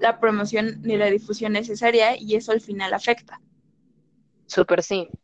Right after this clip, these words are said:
Speaker 2: No, estamos de acuerdo que Zayn también tiene un equipo súper horrible para distribuir su, su música. Al final los que terminamos haciendo la chamba somos los fans.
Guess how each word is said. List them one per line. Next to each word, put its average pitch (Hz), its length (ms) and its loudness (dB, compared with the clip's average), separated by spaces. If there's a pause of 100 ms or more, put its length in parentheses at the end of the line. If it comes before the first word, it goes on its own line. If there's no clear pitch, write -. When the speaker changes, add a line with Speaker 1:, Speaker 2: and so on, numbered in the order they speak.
(840)
Speaker 2:
No, 285 120 4
estamos 285 280 4
de 233 40 8
acuerdo 233 280 6
que 196 120 2
Zayn 208 220 2
también 196 260 0
tiene 208 200 2
un 185 100 0
equipo 180 420 4
súper 208 460 2
horrible 190 400 6
para 165 600 4 (160)
distribuir 190 500 2 (340)
su, 160 380 0
su - 160 -8
música. 175 440 0
Al 240 120 2
final 180 400 2
los 190 180 2
que 190 100 -4
terminamos 180 460 0
haciendo 180 280 0
la 165 120 4
chamba 175 280 0
somos 175 280 -4
los 160 160 -2
fans. 196 380 0